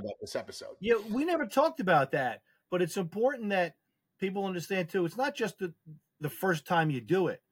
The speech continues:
Speaker 2: The first time you do it, it may be still raw.
Speaker 1: Yeah.
Speaker 2: You gotta come back and see us working on it. What did we change? Did we add something? Did we delete something? You know,
Speaker 1: Yeah.
Speaker 2: it's that process. It could take a long time to get a bit, especially a bit like "I Hate My Son,"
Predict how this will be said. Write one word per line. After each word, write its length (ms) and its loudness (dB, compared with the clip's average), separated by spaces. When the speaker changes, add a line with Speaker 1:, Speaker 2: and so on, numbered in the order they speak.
Speaker 2:
The 80 -6
first 240 -4
time 200 2
you 60 2
do 260 0
it, 80 -2
it 60 -4
may 180 2
be 160 -2
still 360 -2
raw. 460 2
Speaker 1:
Yeah. 140 0
Speaker 2:
You 60 0
gotta 180 2
come 220 -6
back 400 2
and 160 -6
see 300 -4
us 120 -4
working 460 0
on 260 -2
it. 180 -6
What 160 0
did 140 -4
we 120 -6
change? 480 -4
Did 60 -12
we 260 -4
add 120 2
something? 280 -4
Did 160 -4
we 180 -4
delete 360 -2
something? 480 -4
You 120 0
know, 100 4
Speaker 1:
Yeah. 80 -2
Speaker 2:
it's 160 -4
that 240 0
process. 580 -2
It 60 -6
could 160 -4
take 180 -4
a 60 -4
long 500 0
time 420 -2
to 80 -6
get 180 0
a 60 -2
bit, 220 -4
especially 460 -4
a 40 0
bit 280 -4
like 220 -4
"I 100 2
Hate 180 0
My 120 -2
Son," 440 -2